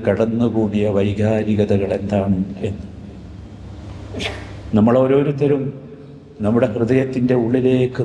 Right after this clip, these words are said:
നോക്കണം. ഏകാന്തനായി ഇരുന്ന് നമ്മുടെ ഹൃദയത്തിൻ്റെ ഉള്ളിലേക്ക് നോക്കുമ്പോൾ ഈ മാസം നമ്മിലുണ്ടാക്കിയ വൈകാരികത നമുക്ക് അനുഭവപ്പെടും.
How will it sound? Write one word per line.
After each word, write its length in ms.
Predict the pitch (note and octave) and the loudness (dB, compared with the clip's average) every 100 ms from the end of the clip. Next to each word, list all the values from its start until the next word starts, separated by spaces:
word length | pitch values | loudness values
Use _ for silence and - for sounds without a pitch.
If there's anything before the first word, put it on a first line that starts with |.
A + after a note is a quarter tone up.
| G#2+ | -2
നോക്കണം. 420 | A2 - G2+ D#2+ - - - - - - - - - - - - - - - - - - - G2 | -2 -2 -2 -4 -10 -18 -18 -18 -18 -18 -20 -20 -20 -20 -18 -18 -12 -8 -6 -8 -12 -12 -2 2
ഏകാന്തനായി 920 | A2 A2 A#2 B2 A#2 - A#2+ A#2 A#2 A#2 A2+ | 4 4 4 2 -2 -4 -2 -2 -2 -4 -4
ഇരുന്ന് 320 | G#2+ A#2 A2+ A2 A2+ - - - - - - - - - - - - | -4 -2 -2 -6 -10 -12 -16 -18 -20 -18 -20 -20 -20 -20 -18 -12 2
നമ്മുടെ 240 | G2+ A2 A2+ | 4 4 2
ഹൃദയത്തിൻ്റെ 640 | A2 A2 B2 B2 B2+ A2+ A2+ | 0 2 2 2 -4 0 0
ഉള്ളിലേക്ക് 640 | A2 A#2+ A#2 B2 B2 - A#2+ | 2 0 2 2 2 -2 -2
നോക്കുമ്പോൾ 560 | A2 G#2 B2 A2 A2 A2 - - - - - - - - - - - - - - - - - - G2 | -2 -2 -4 0 0 0 -6 -16 -18 -18 -18 -18 -18 -20 -20 -18 -18 -18 -18 -16 -14 -12 -6 2 4
ഈ 40 | G#2+ G#2 | 6 4
മാസം 380 | G#2+ - A2+ G#2 F#2+ - - G2 | 2 0 0 0 -2 -8 -4 2
നമ്മിലുണ്ടാക്കിയ 920 | G#2 G#2 G#2+ G#2+ G#2+ G#2 - G#2+ G#2 G2+ G2+ - - - - - - - - - - G2+ | 4 4 2 2 2 0 -4 -4 -2 -2 -4 -8 -18 -20 -20 -20 -20 -20 -20 -14 -4 2
വൈകാരികത 840 | F#2+ A2 G#2+ G#2+ G#2+ G#2+ G#2 G#2 G#2 - | 2 4 4 4 2 0 -2 -2 -2 -4
നമുക്ക് 260 | A2 G2+ - | -4 -4 -4
അനുഭവപ്പെടും. 640 | F#2+ F#2+ G2 F#2+ - - | -6 -4 -4 -6 -8 -12